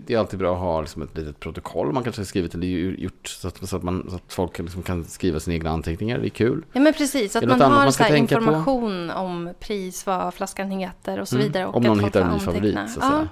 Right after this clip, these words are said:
Speaker 1: säga.
Speaker 2: Eh, men sen tror jag att det är jätteviktigt att man lägger sig på rätt nivå.
Speaker 1: Mm.
Speaker 2: Eh, så att man inte börjar, liksom, sväva iväg om jordmåner och rökig mineral och ekfatslagring när folk inte har en jävla aning om vad det betyder.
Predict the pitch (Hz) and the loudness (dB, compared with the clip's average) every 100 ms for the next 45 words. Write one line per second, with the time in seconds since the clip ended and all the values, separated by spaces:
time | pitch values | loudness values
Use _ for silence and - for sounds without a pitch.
0 | - - - - - 233 240 - 269 277 | -10 -20 -20 -14 -2 0 0 0 0 2
1 | 311 294 285 269 262 - 233 226 214 220 | 2 2 2 2 2 -2 -2 0 0 -2
2 | 247 - 233 233 247 247 226 202 196 190 | -4 -2 -2 -2 -2 -4 -2 -2 -2 -4
3 | 196 196 196 196 202 202 - 226 233 294 | -4 -4 -4 -6 -6 -8 -4 -2 0 -2
4 | - - - - 101 98 151 - - 196 | -2 -6 -6 -8 0 0 0 -6 -2 0
5 | 190 185 185 185 - 202 202 202 196 190 | 2 0 -2 -4 -6 -2 -2 -2 -4 -4
6 | 190 180 175 180 - 180 175 - 214 202 | -2 -2 -2 -4 -6 -8 -8 -2 2 4
7 | 196 196 196 185 180 175 180 196 208 185 | 2 4 4 4 0 -4 -2 -2 -2 -4
8 | 180 196 202 202 185 180 175 101 - 185 | -2 0 0 0 -2 -2 -4 -4 -6 -6
9 | 180 185 196 185 - 208 196 196 196 185 | -6 -4 -4 -6 -6 -4 -2 0 2 2
10 | 170 175 180 180 185 - - - - 226 | 0 -4 -6 -6 -8 -12 -20 -20 -10 -6
11 | 185 - 196 - 208 196 180 180 190 196 | -6 -2 -4 0 2 2 0 -2 -4 -4
12 | 180 202 190 185 - - 220 196 180 202 | -6 -8 -8 -8 -8 -10 -8 -8 -6 -6
13 | 196 - 254 247 220 302 208 202 196 - | -6 -4 -4 -2 -2 -2 -2 -4 -4 -4
14 | 349 - - 208 | -6 -6 -6 -6